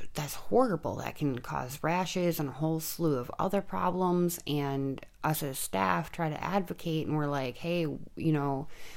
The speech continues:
we understand the guardian wants us to do this, but we don't find it's ethically right." And then the care team has to go and try to negotiate with the guardian, and the guardian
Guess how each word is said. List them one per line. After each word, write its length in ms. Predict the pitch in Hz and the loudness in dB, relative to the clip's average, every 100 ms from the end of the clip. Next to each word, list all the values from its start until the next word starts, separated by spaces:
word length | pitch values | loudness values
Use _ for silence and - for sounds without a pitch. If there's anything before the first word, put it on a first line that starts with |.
| - - | -4 4
we 120 | 185 | 6
understand 520 | 170 147 - 185 175 | 6 4 2 2 2
the 40 | |
guardian 460 | 151 151 156 151 143 | 4 4 4 4 4
wants 320 | 123 123 - | 2 0 -2
us 220 | 147 147 - | 0 0 -2
to 140 | - | -4
do 260 | - 196 202 | 0 2 4
this, 460 | 196 196 190 190 - | 6 6 4 0 -4
but 320 | 143 131 92 | 0 2 2
we 140 | 147 165 | 2 4
don't 360 | 175 147 95 - - - | 4 4 0 -6 -10 -6
find 320 | - 151 139 | 0 2 2
it's 340 | 135 - - - | -2 -6 -10 -4
ethically 520 | 156 - 165 170 147 | -4 -4 -6 -4 -4
right." 520 | 143 185 208 202 202 - | 4 8 8 8 6 4
And 160 | 160 156 | 4 4
then 160 | 139 | 4
the 60 | 131 | 0
care 280 | - 185 180 | -2 0 0
team 220 | 180 170 | 2 2
has 220 | 143 - | 2 -2
to 80 | 143 | -6
go 180 | 143 139 | -2 0
and 140 | 139 | -2
try 140 | 156 | -2
to 80 | 139 | -2
negotiate 580 | 127 123 135 135 - 120 | -2 -2 -2 -2 -4 -4
with 140 | 117 - | -6 -6
the 60 | |
guardian, 480 | 143 156 170 165 156 | 0 2 4 4 4
and 120 | 143 | 2
the 60 | 127 | 0
guardian 600 | 139 131 131 131 127 | -2 0 0 0 0